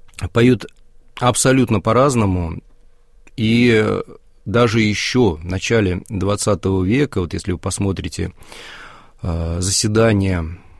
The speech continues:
э, нашего поместного собора семнадцатого-семнадцатого годов,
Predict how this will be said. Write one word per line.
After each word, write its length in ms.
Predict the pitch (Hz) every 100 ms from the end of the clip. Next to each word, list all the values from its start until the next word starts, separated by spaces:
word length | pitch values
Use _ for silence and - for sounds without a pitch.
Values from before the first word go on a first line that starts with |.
| - - - - -
э, 280 | 151 - 92
нашего 340 | 90 104 - 92
поместного 540 | 104 107 101 - 92
собора 580 | - 101 104 151 127 104 - - - - - - -
семнадцатого-семнадцатого 1040 | - 110 104 - 98 107 101 - 101 101
годов, 680 | 101 156 113 101 101 107 -